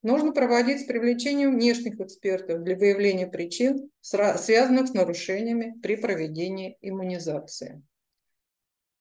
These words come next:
На постоянной основе нужно проводить специальное обучение медицинских сестер-вакцинаторов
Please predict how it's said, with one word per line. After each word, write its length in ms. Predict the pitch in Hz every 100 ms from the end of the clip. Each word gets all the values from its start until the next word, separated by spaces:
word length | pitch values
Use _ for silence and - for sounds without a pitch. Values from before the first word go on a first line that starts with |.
| _ -
На 160 | 247
постоянной 560 | 277 285 311 339 311 262
основе 440 | 254 233 196 185
нужно 300 | 202 277 285
проводить 480 | 285 254 247 233 254
специальное 540 | - 240 240 214 202 185
обучение 520 | 196 202 208 185 175
медицинских 680 | 180 220 226 254 254 196 -
сестер-вакцинаторов 1300 | 202 - 202 175 170 - - 180 202 226 208 202